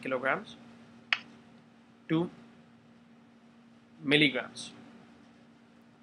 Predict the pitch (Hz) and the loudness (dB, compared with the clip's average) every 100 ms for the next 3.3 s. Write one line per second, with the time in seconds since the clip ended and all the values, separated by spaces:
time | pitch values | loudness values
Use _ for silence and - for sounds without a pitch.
0 | - - - 135 139 - - - 139 135 | -20 -20 4 6 6 4 -8 -2 -2 -2
1 | - 127 - - - - 123 - 123 - | -6 -14 -16 -20 -12 -6 -4 -6 -12 -6
2 | 147 165 127 131 - - - - - - | -4 -2 -2 -4 -8 -20 -20 -20 -20 0
3 | - 208 | 6 6